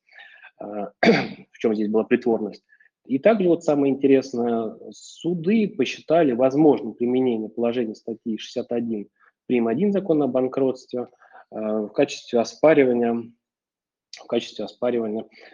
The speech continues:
э, данных платежей. То есть вне банкротных оснований, вне банкротства применили суды положение закона о банкротстве, об оспаривании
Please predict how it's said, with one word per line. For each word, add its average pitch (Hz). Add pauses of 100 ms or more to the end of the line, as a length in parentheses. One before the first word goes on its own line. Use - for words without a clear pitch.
(120)
э, 107
данных 110
платежей. 117 (320)
То 113
есть -
вне 123
банкротных 120
оснований, 117 (300)
вне 123
банкротства 120
применили 123
суды 120 (1000)
положение 117
закона 117
о -
банкротстве, 110
об 107
оспаривании 110